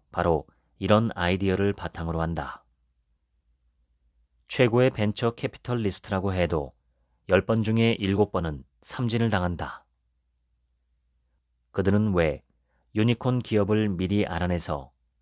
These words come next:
거기에만 투자하지 않는 걸까? 알아낼 방법이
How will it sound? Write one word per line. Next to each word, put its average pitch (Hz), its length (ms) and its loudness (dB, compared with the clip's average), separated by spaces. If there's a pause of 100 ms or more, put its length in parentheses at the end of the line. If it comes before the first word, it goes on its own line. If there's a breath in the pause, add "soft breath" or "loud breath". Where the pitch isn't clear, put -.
거기에만 101 560 4
투자하지 98 480 -2
않는 87 240 -2
걸까? 82 480 -8 (1800)
알아낼 101 440 4
방법이 87 600 -4